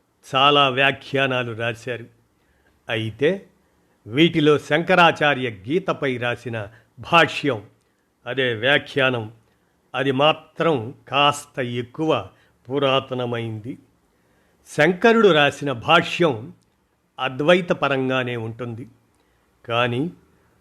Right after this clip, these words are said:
రామానుజుడు విశిష్టాద్వైతం పరంగా, మధ్వాచార్యుడు ద్వైత పరంగా, వల్లభాచార్యుడు శుద్ధాద్వైత పరంగా గీతకు భాష్యాలు రాశారు. అయితే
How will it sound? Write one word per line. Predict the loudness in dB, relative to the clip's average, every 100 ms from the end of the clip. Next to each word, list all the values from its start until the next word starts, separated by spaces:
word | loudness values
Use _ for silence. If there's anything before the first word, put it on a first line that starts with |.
| -10
రామానుజుడు | 2 4 6 6 6 2 0 -2 -4 -10
విశిష్టాద్వైతం | -8 -8 -6 -8 0 0 0 0 0 0 -8 -10 -8
పరంగా, | -6 -4 -2 -4 -8 _ _ _ _ _ -12
మధ్వాచార్యుడు | -2 2 4 4 4 4 2 0 0 -2 -4 -8 -16 _ _ _ -20
ద్వైత | -16 -2 0 2 0
పరంగా, | 0 -2 0 -2 -4 -4 -10 _ _ _ _
వల్లభాచార్యుడు | -2 2 4 4 6 2 4 0 0 -4 -6 -10 _ _ _ _
శుద్ధాద్వైత | -8 0 4 4 4 0 0 -2
పరంగా | -4 -4 -4 -4 -6 -8 _ _ _ -14
గీతకు | -4 -2 -2 -4 -4
భాష్యాలు | 0 0 -2 -2 0 0
రాశారు. | -4 -6 -6 -8 -8 -12 _ _ _ _ _ _
అయితే | -10 -8 -8 0 2 2 -4